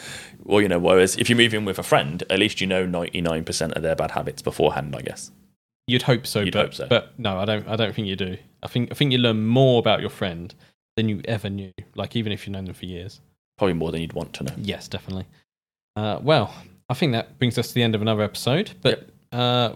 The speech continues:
Speaker 2: I guess we have a few more things to say, like we always do. Uh, so you can find us on our Patreon at, uh, patreon dot com forward slash watching friends,
Speaker 1: Yep.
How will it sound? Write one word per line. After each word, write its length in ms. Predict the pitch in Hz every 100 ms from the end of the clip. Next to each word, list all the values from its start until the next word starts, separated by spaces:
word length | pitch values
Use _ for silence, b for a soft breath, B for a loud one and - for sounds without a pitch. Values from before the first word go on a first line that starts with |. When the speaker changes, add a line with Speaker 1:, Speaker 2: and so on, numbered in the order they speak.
| - - _ _
Speaker 2:
I 40 | 123
guess 160 | 117
we 60 | 117
have 100 | 104
a 40 |
few 180 | 98 131
more 140 | 117 110
things 180 | 117
to 60 | -
say, 180 | - 147
like 140 | 156
we 100 | 143
always 220 | 147 156
do. 280 | 139 208 277 - - _ _ _ _ _ _
Uh, 180 | 113 113
so 140 | - 127
you 200 | 151 165
can 300 | 135 117 117
find 340 | - 139 123
us 140 | -
on 140 | 127 123
our 160 | 120 113
Patreon 580 | - 135 - 151 208 -
at, 320 | - - -
uh, 160 | 113 110
patreon 440 | - 120 - 117
dot 180 | 113 -
com 300 | - 120 113
forward 240 | - 117 107
slash 280 | - 107
watching 240 | 120 - 110
friends, 540 | - 135 202 214 - -
Speaker 1:
Yep. 240 | 120 -